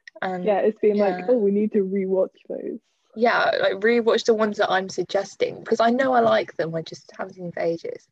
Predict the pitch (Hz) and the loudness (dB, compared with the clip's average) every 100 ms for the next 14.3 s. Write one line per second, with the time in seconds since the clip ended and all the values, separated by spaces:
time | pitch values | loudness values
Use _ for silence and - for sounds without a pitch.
0 | _ 196 190 190 202 - 165 165 165 - | _ -6 -4 -4 -8 -2 -2 -2 -8 -10
1 | 170 165 170 _ _ 185 170 - 185 175 | -10 -10 -14 _ _ -16 -16 -16 -14 -12
2 | 165 170 - - - - _ _ _ _ | -12 -12 -12 -16 -16 -20 _ _ _ _
3 | - - - _ _ 214 247 330 311 302 | -8 -6 -8 _ _ 2 2 2 -2 -2
4 | 285 277 262 247 247 226 170 165 170 170 | -2 -2 0 2 0 0 -4 2 2 2
5 | 175 170 - - 185 170 - 151 175 170 | -2 -4 -6 -4 -2 0 -2 -4 0 0
6 | 170 170 - 202 185 180 - - - - | 2 -2 -4 -6 -8 -10 -12 -20 -20 -20
7 | - _ 214 214 220 208 202 214 202 185 | -20 _ -8 -2 0 0 2 4 4 0
8 | - - - - _ 196 202 180 160 160 | -6 -20 -20 -20 _ 2 2 0 -4 -10
9 | - 175 180 175 180 202 - _ - 247 | -4 -4 -2 -4 -6 -8 -14 _ -6 -4
10 | 190 190 175 190 196 196 262 269 294 285 | -2 0 0 0 -2 -2 2 2 2 -2
11 | 262 - 226 202 196 - - 208 247 285 | -4 -4 -4 -4 -6 -8 -10 -8 -10 -10
12 | _ _ - 220 196 190 226 220 - _ | _ _ -10 -10 -10 -12 -6 -6 -6 _
13 | 247 233 233 220 214 - _ 196 190 185 | 0 2 2 2 -2 -6 _ -12 -12 -8
14 | 190 170 | -6 -6